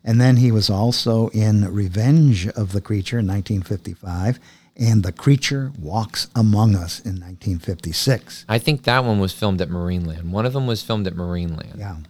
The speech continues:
Speaker 1: yeah. So, uh, he had a great deal of talent also in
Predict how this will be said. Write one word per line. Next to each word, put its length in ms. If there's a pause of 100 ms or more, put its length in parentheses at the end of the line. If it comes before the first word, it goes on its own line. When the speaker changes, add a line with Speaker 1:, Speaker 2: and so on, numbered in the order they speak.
(160)
Speaker 1:
yeah. 220 (880)
So, 680
uh, 380 (200)
he 220
had 320 (200)
a 100
great 460
deal 220
of 100
talent 560
also 540
in 400